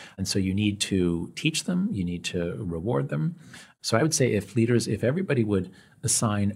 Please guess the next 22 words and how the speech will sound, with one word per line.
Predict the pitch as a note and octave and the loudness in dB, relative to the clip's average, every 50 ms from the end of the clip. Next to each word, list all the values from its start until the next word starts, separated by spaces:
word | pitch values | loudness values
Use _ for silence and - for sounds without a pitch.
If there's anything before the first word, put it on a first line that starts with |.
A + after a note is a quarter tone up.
| - | 2
Open | - B2+ B2 F3 D#3 | 2 2 4 4 2
Mind | C3+ G#2 F#2 F#2 F2 F#2+ A#2 A#2+ - | 2 2 2 0 0 0 -2 -2 0
and | B2 A2 | 0 0
then | A2+ A2 A2 - | 0 0 -2 -2
also | - D3 D#3 F3 F#3 F3+ - - - F2 F2 G2+ | 0 2 4 4 4 2 2 0 -2 -2 -2 -4
buy | G2 G2+ A2 G#2 G2+ | -4 -2 -2 -2 -2
copies | - - - B2 A#2+ - A#2+ A2 G#2 - | -4 -2 -2 -2 0 0 0 0 0 -2
of | - - G#2 F#2 F2+ F2+ F2+ - - - - _ _ | -4 -4 -2 -2 0 -2 -4 -6 -12 -20 -20 _ _
Dale | - G#2+ A2+ A#2+ B2+ | -2 2 2 2 2
Carnegie's | B2 - - B2 A#2 A#2+ A#2+ A#2+ G#2 - | 2 2 2 2 2 2 2 0 0 0
book, | - - F#2+ F#2 - - | 0 0 -2 -2 -2 -6
How | - - A2 | -8 -6 -4
to | G2 F2+ | -2 -2
Win | E2+ F#2 G#2+ B2+ C#3 | -2 0 0 0 0
Friends | C3+ - - - A#2+ A2+ A#2 A#2+ A#2 | -2 -2 -2 0 0 2 2 0 0
and | - - G2+ F#2+ - | -2 -2 -4 -2 -2
Influence | G#2 F#2+ F2+ - - F#2+ F2 F2 E2+ - - | -2 -2 -2 -2 -2 -2 0 0 -2 -4 -6
People. | - - E2+ D#2+ - - E2 - A#2 - - - - - - - - - _ _ _ _ _ _ _ | -6 -4 -4 -4 -4 -6 -10 -10 -10 -12 -12 -16 -18 -16 -18 -18 -20 -20 _ _ _ _ _ _ _
If | - B2 - - - - | 2 2 2 2 0 4
every | - C#3+ D3+ F#3 G3 E3+ | 6 6 8 8 8 8
leader | C3+ C#3 C3+ B2+ C3 | 8 8 8 8 8
of | A#2 G2 | 6 4